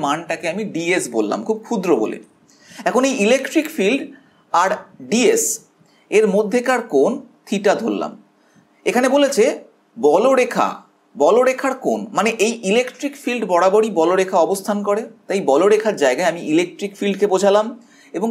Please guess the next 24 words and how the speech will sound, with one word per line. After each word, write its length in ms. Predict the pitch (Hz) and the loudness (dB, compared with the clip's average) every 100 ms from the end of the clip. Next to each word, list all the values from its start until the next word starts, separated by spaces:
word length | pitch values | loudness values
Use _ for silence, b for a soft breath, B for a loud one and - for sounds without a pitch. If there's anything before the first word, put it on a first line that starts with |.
| 226 | -2
ক্ষেত্রফলটাকে 680 | 165 - 143 139 135 - 190 | -4 -4 -4 -2 -2 -2 -2
এভাবে 180 | 135 139 - | -2 -4 -6
বোঝালাম। 320 | - 87 - - B B B B - | -8 -8 -10 -16 B B B B -2
তাদের 220 | 175 262 247 | 0 2 2
মধ্যেকার 360 | 226 - - 262 262 | 2 2 0 0 -2
কোণ 80 | 135 - | -8 -8
থিটা, 260 | 160 127 113 | -2 2 2
আমরা 160 | 165 220 247 | 2 0 0
জানি 160 | 262 262 - | -2 -8 -2
ফ্লাক্স, 360 | 185 139 - - - _ _ _ _ _ _ _ _ | 0 0 -4 -10 -12 _ _ _ _ _ _ _ _
সেটা 180 | 185 190 208 | -4 0 0
এই 60 | 214 | 0
ক্ষুদ্র 240 | - 202 247 233 | -4 -4 0 0
অংশের 280 | 214 208 165 143 | 0 -2 -2 -4
মধ্যে 200 | 127 127 | -4 -2
দিয়ে 120 | 131 117 | 0 0
যাচ্ছে 240 | 113 - 110 | 0 -2 -6
যেটা, 180 | 107 170 165 | -4 -6 -8
সেটাকে 240 | 147 - 147 | -8 -8 -6
ডি 60 | 196 220 | -6 0
ফাই 120 | 254 208 | 0 0
বলবো। 200 | 151 143 160 - | -2 -2 -8 -6
তাহলে 180 | 131 | -6
ডি 80 | 127 | -4